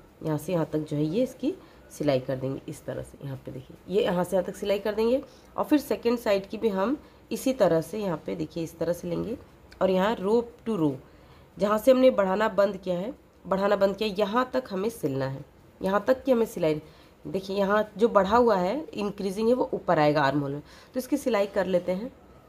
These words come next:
ये देखिए ये हमने दोनों side से इसकी सिलाई कर लिया, अब हमें इसे सीधा कर लेना है, ठीक है, सीधा कर लेंगे। और ये जो, जो same part है white वाला देखिए same है, ये आपका इस तरह से आएगा, देखिए ये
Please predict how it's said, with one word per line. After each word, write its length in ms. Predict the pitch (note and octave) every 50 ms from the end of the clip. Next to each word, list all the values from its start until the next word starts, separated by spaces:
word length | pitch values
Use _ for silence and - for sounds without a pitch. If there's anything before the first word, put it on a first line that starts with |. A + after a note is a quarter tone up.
| - - _ _ _ _ _ _ - - - - - - - -
ये 100 | - G3+
देखिए 300 | F3 G3 - - - C4+
ये 80 | C#4+ C#4+
हमने 200 | C4 B3+ B3+ A#3+
दोनों 340 | B3 - F#3 F3+ F#3+ G#3 A3 A3
side 220 | - F#3+ F3+ F#3
से 120 | - G3+
इसकी 200 | G3 - - G#3+
सिलाई 300 | G3 - F3 D#3+ D#3 D#3+
कर 160 | D#3 - F3 F3+
लिया, 160 | F3+ F#3+ G3
अब 60 | G3
हमें 120 | G#3+ A3+
इसे 200 | A3+ A3+ - A3 F#3
सीधा 320 | - - E3 D3+ E3 D#3+ D3+
कर 160 | - D3 D3
लेना 240 | C#3+ C#3+ C#3+ D3 D3
है, 120 | D3 D3+ - -
ठीक 200 | C4+ - - B3
है, 100 | F#3+ D#3+ - - - - - _ _ _ _ _ -
सीधा 240 | - F#3 F3 G#3+ A3+
कर 140 | A3+ G#3+
लेंगे। 320 | G3 F3 E3+ F3 F3+ B3 C#4
और 140 | - - C4+
ये 80 | C4+ C4
जो, 140 | A#3 C#4 C4
जो 240 | C4+ D4+ D4 - D4
same 380 | - - - B3+ A3+ A3+ A#3 A#3 -
part 260 | G#3 F3+ D#3+ D3+ D#3
है 60 | D#3 D#3
white 300 | D#3+ F3 F3+ F#3 F#3 G#3
वाला 220 | F#3+ F3 E3+ E3 D#3+
देखिए 240 | F3 F3+ - G#3+ G#3
same 300 | - - A3 G#3+ G#3+ G#3+
है, 180 | G#3 A3+ D4 - _ _ _ _ _ _ _ _ _ -
ये 140 | F#3+ A3
आपका 300 | G3+ F3+ F#3 - - G3+ G#3 -
इस 180 | F#3+ F3+ - -
तरह 180 | D#3+ D3 D3+ D3+
से 140 | D3+ D3
आएगा, 180 | C#3 C#3 C#3+ C#3+
देखिए 300 | C#3+ C#3 - - - - _ _ _ _ _ _ _ _ _ -
ये 100 | G3+